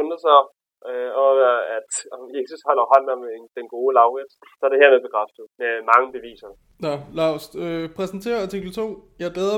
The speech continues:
Speaker 2: mig til at høre, hvad, øh, du har spændende udpluk at sige om den.
Speaker 1: Jamen, du har jo læst den.
Speaker 2: Ja, men jeg vil gerne høre din mening, <laughs> dreng.
Speaker 1: Øh, ja, altså, den hedder Erfaren mekaniker med eget værksted. Og det er ligesom, om de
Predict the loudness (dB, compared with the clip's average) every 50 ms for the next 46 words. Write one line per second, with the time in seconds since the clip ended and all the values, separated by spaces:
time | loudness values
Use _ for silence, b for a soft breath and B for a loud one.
0 | -4 -4 -8 -8 -12 -16 -14 -10 -8 -6 -4 -4 -4 -6 -6 -6 -6 -6 -6 -4
1 | -4 -4 -4 -4 -4 -6 -6 -8 -8 -10 -12 -12 -14 -14 -16 -14 -14 -12 -10 -10
2 | -8 -8 -8 -10 -12 -14 -18 -20 -14 -10 -8 -8 -6 -6 -8 -8 -10 -10 -10 -10
3 | -10 -10 -12 -12 -10 -12 -10 -10 -10 -12 -14 -16 _ _ _ _ _ _ _ _
4 | _ -20 -18 -14 -4 2 4 6 6 6 4 0 -2 -4 -6 -16 -20 _ _ _
5 | -8 -2 -2 0 0 0 -2 -2 -2 -2 -2 -2 -2 -2 -2 -2 0 0 0 0
6 | 0 -4 -4 -4 -4 -4 -4 -2 -2 -4 -6 -6 -8 -8 -6 -2 -4 -2 0 0
7 | -2 0 -2 -6 -8 -8 -20 _ _ _ _ _ _ _ _ _ -10 -4 -2 -2
8 | 0 0 2 2 2 2 0 -4 _ -16 -18 -16 -12 -4 -4 -4 -2 0 2 6
9 | 8 8 8 6 4 _ _ _ _ _ _ _ -14 -14 -10 _ 2 4 4 4
10 | 4 2 -2 -4 -6 -2 0 0 2 4 4 4 4 2 0 -2 -8 _ -4 -2
11 | 0 2 4 4 4 4 2 2 0 -2 -4 -4 -4 -4 _ _ -20 -18 -18 -18
12 | _ _ _ _ _ 0 2 2 4 4 2 0 -2 -4 -8 -12 -14 -18 _ _
13 | _ _ _ _ _ _ _ _ _ _ -12 -12 -10 -8 -4 2 4 4 4 2
14 | 0